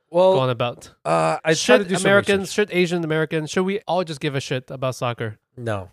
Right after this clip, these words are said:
Speaker 2: No?
Speaker 1: <laughs> Uh, I mean, uh, it's kinda cool.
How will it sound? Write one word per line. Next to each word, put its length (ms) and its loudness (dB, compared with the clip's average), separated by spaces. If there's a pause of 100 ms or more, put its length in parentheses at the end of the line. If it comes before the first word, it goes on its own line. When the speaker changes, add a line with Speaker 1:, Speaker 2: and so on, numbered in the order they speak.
(220)
Speaker 2:
No? 260 6
Speaker 1:
<laughs> 40 2 (680)
Uh, 300 4
I 160 0
mean, 320 -4
uh, 220 2
it's 160 0
kinda 240 0
cool. 360 2